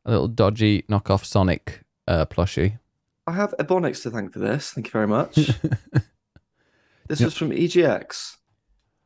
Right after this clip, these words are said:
Speaker 2: In fact, yes, that's what we've done in the last week. <laughs> We went to E G X. We should talk about that.
Speaker 1: Yeah, we really should talk about E G X. Yeah, that was the one thing that we did. Do you know what I, what I'm gonna put on our Kallax?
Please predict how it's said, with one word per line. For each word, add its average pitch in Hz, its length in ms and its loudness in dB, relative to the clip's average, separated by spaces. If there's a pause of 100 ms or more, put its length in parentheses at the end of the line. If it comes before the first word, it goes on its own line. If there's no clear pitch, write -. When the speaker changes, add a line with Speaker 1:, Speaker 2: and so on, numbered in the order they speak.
(340)
Speaker 2:
In - 80 -6
fact, 156 200 0
yes, 165 160 2
that's 180 240 0
what - 80 0
we've - 100 -4
done 107 120 -2
in 104 60 -6
the 110 60 -4
last 107 220 -4
week. 113 140 2
<laughs> - 20 0
We 170 60 0
went - 180 -12
to 190 200 -8
E 190 40 0
G 175 180 2
X. - 320 -2
We 240 80 -10
should 277 140 -10
talk 330 160 -4
about 240 180 -8
that. - 180 -4
Speaker 1:
Yeah, 233 120 4
we 208 80 2
really 208 200 2
should 220 160 -6
talk 139 120 2
about 110 160 2
E 110 80 2
G 107 120 -2
X. - 240 -4
Yeah, 131 140 2
that 143 160 2
was - 100 -8
the - 80 -2
one 101 160 2
thing 90 200 0
that - 60 -2
we 98 80 6
did. 101 140 6 (320)
Do 143 100 2
you 147 40 6
know 143 60 2
what - 80 2
I, 127 80 4 (180)
what 131 160 4
I'm 120 120 4
gonna 123 100 4
put - 240 2
on 123 100 6
our 113 280 4
Kallax? - 600 0